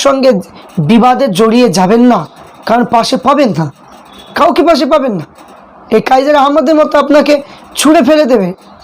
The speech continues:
যতক্ষণ আপনার স্বার্থ পাবে ততক্ষণ আপনাকে ছুঁড়ে ফেলে দেবে। আপনি কোনো নেতার মানে যদি চামচাগিরি যদি না করেন, তো আপনাকে ছুঁড়ে ফেলে দেবে, এটা মাথায় রাখতে হবে। তাহলে এখানে বোঝা গেল যে নেতা যদি মানতে হয়, তো নেতার মানে কি যে কাজ যদি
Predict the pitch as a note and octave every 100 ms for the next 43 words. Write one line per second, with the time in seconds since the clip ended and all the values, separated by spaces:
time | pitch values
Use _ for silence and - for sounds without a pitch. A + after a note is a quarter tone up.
0 | - - - F3 A3+ A#3 A#3 C#4 C4+ C#4+
1 | C#4 - A#3 C4+ B3+ C4 C#4 C#4 - -
2 | A3+ C#4 A#3+ A#3+ A#3 B3+ B3 - B3+ B3+
3 | A#3 A3 F3+ D3+ - - - - - G#3+
4 | B3+ - C#4 B3+ B3+ C4+ A3+ - - -
5 | B3 C4 A3 C4+ - B3 A#3 C#4 C4 C#4+
6 | D4 C4 B3 A#3+ A#3+ B3+ D#4 - - -
7 | - B3 B3 C#4+ D4 D4+ D#4 C#4 D4 B3
8 | G#3 A3+ B3 D4 G3+ F#3+ F#3 D#3 D3+ -
9 | - - - - - - A3+ B3+ B3 D#4
10 | B3+ C4 C#4 B3 B3 C#4 B3+ A3+ A#3 -
11 | C#4+ B3+ C#4 B3+ A#3+ A3 G#3+ A#3 C#4 C#4
12 | - - - - A3+ B3 B3+ D#4 D4+ C#4+
13 | C#4+ - C#4 C4 C4 B3 B3+ A#3 A3+